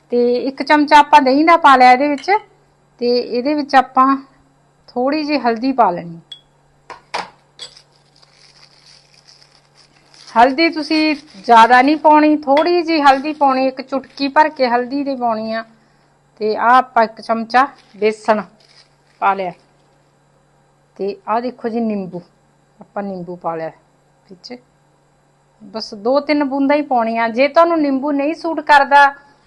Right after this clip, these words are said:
ਤੇ ਤੁਸੀਂ ਉਹਦੇ ਵਾਸਤੇ ਗੁਲਾਬ ਜਲ ਵੀ ਯੂਜ਼ ਕਰ ਸਕਦੇ ਹੋ, ਠੀਕ ਹੈ। ਕਿਉਂਕਿ ਆਏ ਨਾ ਵੀ ਕਈਆਂ ਦੀ ਸਕਿਨ ਜ਼ਿਆਦਾ ਸੈਂਸਿਟਿਵ ਹੁੰਦੀ ਆ, ਉਹਦੇ ਕਰਕੇ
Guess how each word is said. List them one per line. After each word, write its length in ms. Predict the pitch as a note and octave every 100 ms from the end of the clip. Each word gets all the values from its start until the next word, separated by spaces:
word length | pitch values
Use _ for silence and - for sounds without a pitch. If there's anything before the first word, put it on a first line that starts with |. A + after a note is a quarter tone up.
| _
ਤੇ 140 | C#4 C#4+
ਤੁਸੀਂ 640 | C#4+ C#4 - D4+ D4+ D4+ D4 - _ _ _ _ _ _
ਉਹਦੇ 280 | B3 C#4 E4
ਵਾਸਤੇ 560 | D#4+ D4+ - D4+ D4+ C#4+ - - - - - - - - - _ - - - - G3+
ਗੁਲਾਬ 380 | B3 C4+ B3+ A#3
ਜਲ 200 | A#3+ A#3
ਵੀ 160 | C4
ਯੂਜ਼ 220 | C4 A3 -
ਕਰ 160 | G#3 E3+
ਸਕਦੇ 400 | - E3 D#3+ D#3+
ਹੋ, 60 | - _ _
ਠੀਕ 300 | - A3 D#4+
ਹੈ। 60 | E4+ _ _ - - - _ _ _ _ _ _ - _ _ _ _ _ _ _ _ _ _ _ _ _ _ _ _ _ -
ਕਿਉਂਕਿ 260 | - D4 D#4+
ਆਏ 200 | D4+ D4+
ਨਾ 100 | F4+
ਵੀ 120 | G4
ਕਈਆਂ 300 | D#4 D#4+ F4
ਦੀ 120 | F4
ਸਕਿਨ 320 | D#4 - D#4 E4
ਜ਼ਿਆਦਾ 360 | C4+ B3 A#3+ B3
ਸੈਂਸਿਟਿਵ 640 | - B3+ B3 B3 - C4+
ਹੁੰਦੀ 400 | C4+ C4+ B3 C4
ਆ, 80 | C4+
ਉਹਦੇ 300 | C4 B3+ D#4+
ਕਰਕੇ 560 | E4 D4 C#4+ C#4 C#4+